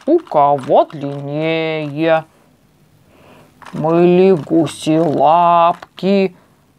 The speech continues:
в луже у канавки. Один серый, другой белый, спрятались в канавке. Вот кричит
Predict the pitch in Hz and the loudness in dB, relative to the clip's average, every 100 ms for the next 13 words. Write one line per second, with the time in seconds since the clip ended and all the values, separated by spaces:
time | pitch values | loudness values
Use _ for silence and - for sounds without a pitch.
0 | _ - 311 659 698 587 403 415 - - | _ -2 0 4 6 4 2 -2 -2 -2
1 | 453 622 - 427 415 311 185 294 349 311 | -2 -2 -2 -2 0 -2 -2 -2 0 -2
2 | 311 311 302 - - 302 349 320 - - | -2 -2 -4 -6 -8 0 2 0 -2 -14
3 | - _ - 151 147 147 120 151 139 - | -20 _ -6 0 0 0 -4 -8 -8 -12
4 | - 160 302 311 175 147 143 - - 719 | -4 2 2 2 0 -6 -14 -16 0 4
5 | 659 480 523 415 165 208 339 539 440 320 | 4 4 2 0 -2 -2 0 2 2 0
6 | 247 220 _ - - - 165 240 370 - | -2 -6 _ -20 -20 -6 0 2 2 0
7 | 160 143 156 330 - - 143 151 147 131 | -2 -2 -2 -2 -4 -6 0 0 0 -2
8 | 143 165 160 165 170 - - 180 185 185 | 0 0 0 -2 -4 -16 -4 0 2 0
9 | _ _ _ _ _ _ _ _ _ _ | _ _ _ _ _ _ _ _ _ _
10 | _ _ _ - - - - - - 147 | _ _ _ -20 -20 -20 -20 -16 -10 -6
11 | 139 160 - - 175 202 185 - 165 139 | -2 -2 -2 -2 2 2 0 -4 -2 -2